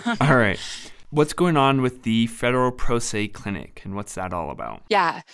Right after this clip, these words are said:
Speaker 1: so the Federal Pro Se Clinics, um, include actually two clinics, the original Federal Pro Se Clinic and the new Bankruptcy Clinic. So the Federal Pro Se Clinic is a limited s-, scope clinic that serves pro se litigants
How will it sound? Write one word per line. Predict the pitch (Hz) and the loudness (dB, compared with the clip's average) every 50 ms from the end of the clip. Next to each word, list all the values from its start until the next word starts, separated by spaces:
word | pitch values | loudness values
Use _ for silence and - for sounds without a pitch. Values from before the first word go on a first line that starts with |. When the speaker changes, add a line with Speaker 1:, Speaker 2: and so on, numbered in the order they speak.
| - - | -14 -6
Speaker 1:
so | - - 254 | -2 -2 0
the | 214 262 | 0 0
Federal | 233 - 277 285 302 349 359 359 | -2 -2 -2 0 2 2 2 2
Pro | - - - 240 220 226 | 0 -2 -2 -2 -2 -2
Se | 214 - - 240 220 220 220 | -2 -2 0 2 2 2 0
Clinics, | - - - 190 175 175 185 190 - - - - - - | -2 -6 -6 -4 -2 -2 -2 -2 -4 -6 -6 -4 -2 0
um, | 202 190 185 180 175 180 180 | 2 4 4 4 2 0 -2
include | - - 202 202 - - - 202 190 190 185 175 - | -4 -4 -4 -4 -6 -4 -2 0 0 2 2 2 2
actually | 170 175 - - 208 185 | 2 0 0 0 -2 -2
two | 180 - - - 240 233 | -2 -4 -4 -4 -6 -8
clinics, | 220 - - 175 156 165 190 214 - - - - | -8 -6 -6 -4 -4 -4 -6 -6 -8 -10 -10 -10
the | 170 196 190 185 180 175 | -8 -4 0 2 2 2
original | - 185 175 202 208 196 - - 214 202 190 175 175 175 | 2 2 0 0 0 0 0 -2 -2 0 0 0 -2 -2
Federal | - - 175 170 165 160 160 170 | 0 0 0 2 2 0 0 -2
Pro | 175 - - 180 170 | -2 -2 -2 -2 -2
Se | 170 - - 180 175 | -2 -4 -4 -6 -6
Clinic | - - 170 160 165 165 175 - - - - - - - - | -8 -10 -8 -6 -4 -4 -4 -6 -10 -18 -18 -18 -18 -10 -6
and | - 208 202 | -4 -2 -2
the | 196 | -2
new | 196 190 190 190 | -2 -4 -4 -4
Bankruptcy | 170 156 175 170 170 - - - - - - - | -4 -6 -6 -6 -6 -10 -12 -12 -12 -12 -12 -14
Clinic. | - - - 170 - - 190 208 _ - _ _ _ - - - - - | -16 -16 -16 -16 -14 -16 -18 -18 _ -20 _ _ _ -20 -20 -20 -10 -4
So | - - 262 | -4 -2 0
the | 220 240 | 0 0
Federal | - 285 302 320 349 359 | 0 0 0 2 2 0
Pro | 349 - - 247 226 | 0 0 -2 -2 -2
Se | 214 - 240 233 | 0 0 -2 -2
Clinic | - - - 220 208 196 175 185 - - - | -2 -2 -2 0 2 2 0 -2 -4 -6 -6
is | 190 180 | -4 -4
a | 208 | -4
limited | 196 208 208 208 220 220 247 247 196 | -2 -2 0 0 2 2 2 2 0
s-, | 202 - - - | -2 -6 -6 -4
scope | - - - - - 202 202 - _ - | -2 -2 0 0 0 0 0 -2 _ -10
clinic | - - 202 185 175 170 180 - - - 185 | -10 -6 -4 -2 0 0 -2 -2 -6 -6 0
that | 190 185 - - | 0 2 2 2
serves | - - 202 196 185 - - | 0 -2 -4 -4 -4 -4 -4
pro | - - - - 220 220 247 | -4 -6 -6 -4 -2 -2 -2
se | - - - 202 196 | -2 0 0 0 2
litigants | 190 180 170 175 170 - 165 160 170 202 _ - - - - | 2 2 0 0 -2 -4 -6 -6 -6 -10 _ -16 -14 -14 -14